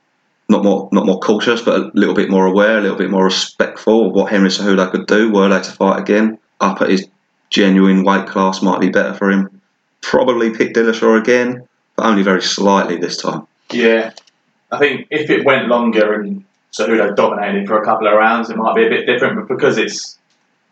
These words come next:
Speaker 2: we haven't really learned too much, have we, from that fight
Speaker 1: No.
Speaker 2: last night? Thirty-two seconds, thirty-four seconds.
Speaker 1: Yeah, something like that.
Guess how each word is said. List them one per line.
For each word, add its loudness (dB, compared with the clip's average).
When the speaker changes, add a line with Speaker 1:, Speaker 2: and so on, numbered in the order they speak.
Speaker 2:
we 2
haven't -4
really 2
learned 0
too -2
much, -6
have -4
we, -2
from -14
that -4
fight 0
Speaker 1:
No. 0
Speaker 2:
last -10
night? -6
Thirty-two -2
seconds, -6
thirty-four -2
seconds. -2
Speaker 1:
Yeah, 2
something -2
like -2
that. -12